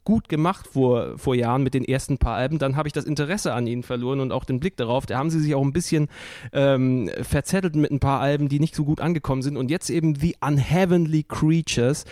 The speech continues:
mit wirklich wahnsinnig starken Songs darauf, die auch wieder die einen so packen und die, diese, diese Melodramatik und dieses, äh, Traurige, die, was dann in den Geschichten passiert, super rüberbringt in den Songs.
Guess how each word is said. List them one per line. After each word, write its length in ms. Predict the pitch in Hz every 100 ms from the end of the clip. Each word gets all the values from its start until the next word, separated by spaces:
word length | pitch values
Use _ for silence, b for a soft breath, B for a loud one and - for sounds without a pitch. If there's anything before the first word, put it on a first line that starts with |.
| B B B _ _ - - 120 - _ _ - - _ -
mit 440 | 143 151 139 135
wirklich 420 | 208 240 185 - 127 131
wahnsinnig 580 | 175 202 180 180 170 -
starken 380 | 175 165 165
Songs 400 | 151 - 151 151
darauf, 480 | - 123 117 120 - - B B -
die 400 | 139 139 143 -
auch 180 | 170 -
wieder 240 | 175 170
die 360 | 151 - 156 -
einen 300 | - 139 151
so 140 | 139 135
packen 420 | - 175 156 120
und 160 | 113 123
die, 160 | 143
diese, 320 | 131 139 131
diese 260 | 123 135 131
Melodramatik 1000 | 127 147 160 131 131 127 120 131 120 -
und 340 | - 131 123 127
dieses, 420 | 127 127 120 -
äh, 220 | - 123
Traurige, 600 | 120 151 143 170 156 139
die, 220 | 131 131
was 160 | 131 131
dann 120 | 131
in 80 | 131
den 120 | 127
Geschichten 400 | 120 - - -
passiert, 400 | 131 120 135 127
super 460 | 120 143 214 190 160
rüberbringt 480 | 170 175 139 135 127
in 80 | 135
den 140 | 127
Songs. 320 | 127 147 147